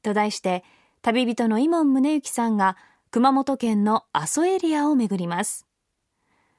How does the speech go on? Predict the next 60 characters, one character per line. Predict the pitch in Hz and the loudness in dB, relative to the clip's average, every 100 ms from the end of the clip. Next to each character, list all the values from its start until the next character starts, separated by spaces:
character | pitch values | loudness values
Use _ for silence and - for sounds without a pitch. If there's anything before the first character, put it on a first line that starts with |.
| _ _ _ _ | _ _ _ _
阿 | - 262 | 0 2
蘇 | 269 | 4
は | 214 202 - _ - | 4 4 0 _ -4
世 | 311 | -2
界 | 349 320 233 | 2 0 2
最 | - 277 | 0 0
大 | 349 349 | 2 0
級 | 349 277 247 | 0 0 0
の | |
規 | 220 247 | 0 -2
模 | 226 220 | -2 -2
を | |
誇 | 196 208 226 202 | -2 -4 -2 -2
る | 196 | -4
カ | - | -4
ル | 185 | -4
デ | 196 | -2
ラ | 190 190 | -2 -2
と、 | 180 - _ _ _ _ _ | -4 -6 _ _ _ _ _
雄 | 202 240 | 0 2
大 | 233 226 | 2 2
な | 220 208 | 0 0
外 | 190 254 | 0 0
輪 | 311 349 302 | 0 0 0
山 | 269 247 | 0 2
を | |
持 | 226 240 | 0 -2
つ | - 202 - | -2 -4 -4
阿 | - | -8
蘇 | 156 330 | -4 -2
山 | 381 349 | -2 0
を | 311 | -2
中 | - 247 | 0 -4
心 | - 226 | -2 0
に | 226 | 0
広 | 214 208 196 | -2 -4 -2
が | 190 | -2
る | 190 - | -4 -6
パ | - | -6
ノ | 175 | -2
ラ | 220 262 | 0 0
マ | 262 | 0
の | 247 | 0
大 | 233 214 208 | -2 -2 -2
地。 | - - _ _ _ _ _ _ _ _ _ - | -4 -6 _ _ _ _ _ _ _ _ _ 0
真 | 226 277 | 2 2
上 | 339 | 2
か | 302 | 2
ら | 262 | 2
見 | 240 254 | 2 0
る | 233 | 0
と、 | 190 185 - _ _ _ | 0 -2 -4 _ _ _
大 | 285 370 | 0 0
き | - | 2
な | 254 247 | 2 0
カ | - 170 | -4 -6
ル | 202 | -4
デ | 226 | -2
ラ | 220 | -2
が | 214 196 196 | 0 0 -2